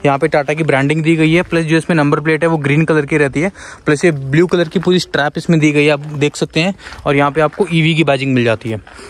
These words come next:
प्लस lights इसमें same वही है जो diesel variant और petrol variant में आती है। यहाँ पे projector headlamps plus हैलोजन और नीचे आपको fog lamps मिल जाते हैं। गाड़ी का ground clearance लगभग उतना ही है, दो सौ नौ एमएम के आसपास है।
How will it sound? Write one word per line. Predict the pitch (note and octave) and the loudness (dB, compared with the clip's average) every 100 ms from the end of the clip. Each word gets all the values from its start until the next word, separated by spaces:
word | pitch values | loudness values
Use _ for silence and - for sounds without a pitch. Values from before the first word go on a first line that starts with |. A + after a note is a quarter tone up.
| - - - | -20 -20 -2
प्लस | E3+ D#3+ | -2 0
lights | C#3+ D#3 E3+ | -2 0 -4
इसमें | E3+ F3 | -2 0
same | E3+ E3+ | 2 0
वही | D3+ D#3+ E3 | 2 2 2
है | E3 | 2
जो | E3 | 2
diesel | C#3 D3 D3+ D#3+ | 2 0 2 2
variant | D3 D3+ D#3 | 2 0 2
और | D#3 | 2
petrol | D3+ B2+ D3 | 0 0 0
variant | D3 D3 D3 | 2 0 0
में | D3+ | 0
आती | C#3+ C3 C#3 | 0 0 0
है। | F#3 | 0
यहाँ | D3 C3 | 0 0
पे | D3+ - _ - | -4 -6 _ -4
projector | C#3+ C#3 - | 0 0 0
headlamps | D3+ C#3 C#3+ D#3+ | -2 0 -2 -2
plus | - D3 | -4 -2
हैलोजन | C3 C3 C3+ F3+ - D3 | -2 -2 0 -2 -2 0
और | |
नीचे | D3 C#3+ D3 | 0 2 0
आपको | - | 0
fog | D3+ C3+ | 0 0
lamps | B2+ B2+ - | 0 -4 -4
मिल | B2 | -2
जाते | A#2 G#2+ A2 | -2 -2 -8
हैं। | G#2+ - - - - - - - | -10 -18 -20 -20 -20 -20 -20 -2
गाड़ी | D3 D3 E3 | 0 2 0
का | F3+ | -2
ground | D3 C3+ C#3+ D#3 F3+ | -2 -2 0 0 2
clearance | F3 F3+ F3 | 2 0 0
लगभग | D#3 D#3+ D#3 | 0 0 -2
उतना | D3+ D#3+ | -2 0
ही | E3+ | 0
है, | |
दो | D#3 D3 | 2 2
सौ | E3+ | 2
नौ | D3+ D#3 | 2 2
एमएम | D#3 D3+ | 2 0
के | D#3 | 0
आसपास | C3+ - C#3+ | 0 -2 -2
है। | F3+ | -2